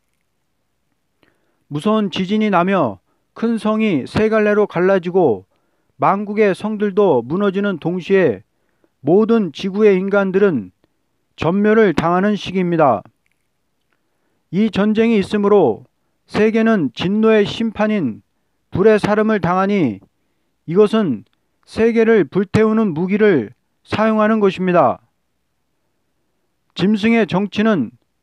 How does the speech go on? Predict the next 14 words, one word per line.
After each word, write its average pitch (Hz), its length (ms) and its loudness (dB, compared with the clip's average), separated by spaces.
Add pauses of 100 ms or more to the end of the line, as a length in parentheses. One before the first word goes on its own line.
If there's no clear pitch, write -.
(240)
갑자기 220 540 0
망하게 202 420 2
되니, 190 480 0 (560)
최후 240 340 0
바락으로 202 760 2 (460)
세계를 220 640 2
무력으로 202 720 4
불살라 202 500 2
버립니다. 175 580 2 (1400)
그러나 208 420 2
하나님 214 520 0
보호를 214 420 4
받은 180 380 0
백성들은 185 720 -4